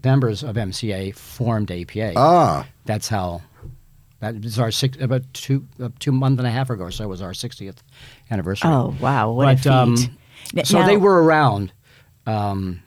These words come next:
Speaker 1: when I started, but I started at Ashley Famous Agency, which then was,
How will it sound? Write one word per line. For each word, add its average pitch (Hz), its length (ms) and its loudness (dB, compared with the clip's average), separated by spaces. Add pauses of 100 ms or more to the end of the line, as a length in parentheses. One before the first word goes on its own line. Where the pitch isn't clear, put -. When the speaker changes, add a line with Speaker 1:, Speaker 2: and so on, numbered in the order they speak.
(640)
Speaker 1:
when 120 200 -2
I 107 80 -2
started, 113 540 2
but 110 120 -2
I 131 160 2
started 127 580 2
at 107 320 -6 (280)
Ashley 131 420 0
Famous 95 400 -8
Agency, 85 580 -12 (800)
which 104 300 -4
then 123 420 0 (280)
was, 104 580 -8